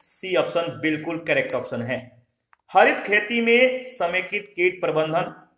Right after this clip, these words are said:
समेकित पोषक पदार्थ आपूर्ति और समेकित प्राकृतिक संसाधन प्रबंधन सन्निहित है। हरित खेती वास्तव में संरक्षण कृषि है।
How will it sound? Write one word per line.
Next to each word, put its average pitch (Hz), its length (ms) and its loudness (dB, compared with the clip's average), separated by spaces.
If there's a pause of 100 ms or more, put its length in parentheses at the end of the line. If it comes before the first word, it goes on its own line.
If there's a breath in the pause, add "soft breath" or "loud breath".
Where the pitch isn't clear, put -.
समेकित 180 720 -2
पोषक 165 380 -4
पदार्थ 151 560 4
आपूर्ति 160 640 -4 (260 loud breath)
और 170 360 4
समेकित 233 600 2
प्राकृतिक 196 540 2
संसाधन 170 560 0
प्रबंधन 151 500 -4
सन्निहित 135 600 -6
है। - 320 -2 (440)
हरित 202 240 6
खेती 185 320 -4
वास्तव 156 500 2
में 202 200 -4 (160)
संरक्षण 160 540 0
कृषि 147 380 -4
है। - 460 -2